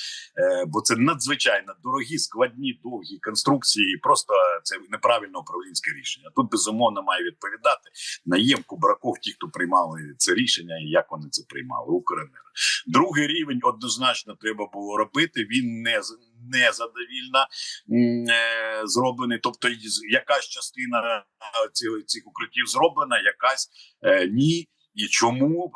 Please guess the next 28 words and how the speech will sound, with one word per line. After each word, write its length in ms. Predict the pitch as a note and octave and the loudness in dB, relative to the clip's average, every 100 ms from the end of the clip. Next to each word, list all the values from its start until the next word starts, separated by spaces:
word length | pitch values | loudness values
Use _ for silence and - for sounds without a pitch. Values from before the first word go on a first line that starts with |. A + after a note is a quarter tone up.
| A2+ | 0
Е, 260 | A2 G#2+ G#2 | 0 -2 -8
ну, 80 | A2 | -14
якихось 420 | A2 - C3 B2 | -14 -10 -6 -4
об'єктивних 520 | G#2+ G#2+ - A#2 B2 | -4 -6 -4 -2 -2
причин 380 | A2+ G#2 - A2+ | -2 -2 -4 -4
для 120 | G#2 | -6
цього 280 | F#2+ G#2 G#2+ | -2 0 0
немає. 360 | F2+ D#2 - - | -2 -8 -8 -12
Тобто 240 | - - | -10 -8
тут, 240 | - - - - | 0 0 0 0
е, 120 | G2+ E2+ - | 0 -2 -2
просто 360 | G#2+ C3+ - G#2 | 4 4 4 2
я 140 | G2 | 0
вважаю, 340 | F2+ - A#2+ | -2 -2 -2
що 120 | - - | -2 -6
там, 220 | G2+ F#2 - - - - | -6 -6 -12 -12 -10 -4
там 180 | D#2 | 0
безалаберність 840 | D2 A2+ A#2 C#3 D3 A2+ G2+ F#2+ - | 2 4 4 4 2 -2 -6 -4 -4
та 60 | - | 0
халатність, 580 | - G2 F#2 - D#2+ - | 4 4 4 -2 -16 -12
там 120 | E2+ | -6
керівництва, 560 | - G2 G#2+ C3 - | 0 2 2 2 0
в 60 | - | -4
першу 220 | - - | -4 -2
чергу, 300 | E3 A2 F#2+ | 0 0 0
колишнього 480 | E2 F#2 - F2+ E2+ | 0 2 2 0 -4
керівника 500 | - E2+ E2+ - G2 | -8 -12 -12 2 4
Укренерго 600 | E2+ - D#2 D2 - _ | 4 -2 -18 -20 -20 _